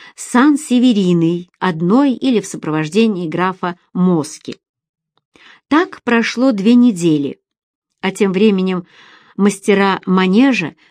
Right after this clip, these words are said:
пытались преподать хотя бы начало верховой езды совсем приунывшему Люсьену Мара. Нынче утром, когда пошла третья неделя съемок,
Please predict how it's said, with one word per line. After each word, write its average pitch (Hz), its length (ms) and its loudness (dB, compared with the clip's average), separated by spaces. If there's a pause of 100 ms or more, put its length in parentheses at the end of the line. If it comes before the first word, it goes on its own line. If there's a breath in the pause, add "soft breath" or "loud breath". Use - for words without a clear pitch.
пытались 233 480 -2
преподать 214 580 0
хотя 202 320 -2
бы 190 140 0
начало 196 520 0
верховой 226 520 2
езды 185 480 0 (300 loud breath)
совсем 226 520 0
приунывшему 185 800 0
Люсьену 180 640 0
Мара. 180 480 0 (920)
Нынче 220 640 2
утром, - 440 -6 (540 loud breath)
когда 190 320 -2
пошла 185 420 -2
третья 190 460 0
неделя 175 420 0
съемок, 269 640 0